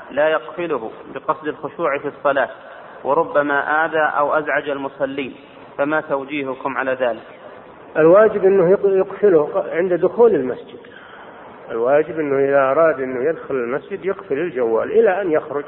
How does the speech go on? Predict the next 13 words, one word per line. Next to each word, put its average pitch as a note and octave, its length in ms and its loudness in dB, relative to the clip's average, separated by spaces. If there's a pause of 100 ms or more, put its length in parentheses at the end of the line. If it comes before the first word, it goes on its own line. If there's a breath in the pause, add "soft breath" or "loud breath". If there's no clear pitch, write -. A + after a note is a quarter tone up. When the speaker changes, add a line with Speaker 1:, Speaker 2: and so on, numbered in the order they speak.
(260)
Speaker 2:
لأن G#3 220 -4
المسجد E3+ 480 -2
ما A3+ 80 2
هو A3 100 4
محل C#3+ 320 0
مكالمات C3+ 640 -2 (1000)
ولا F#3 160 2
محل D3 320 0
جوالات، B2+ 520 0 (100)
محل D#3+ 260 -4
لذكر C#3 380 -4
الله C3+ 560 2 (560)
والعبادة، C#3 680 2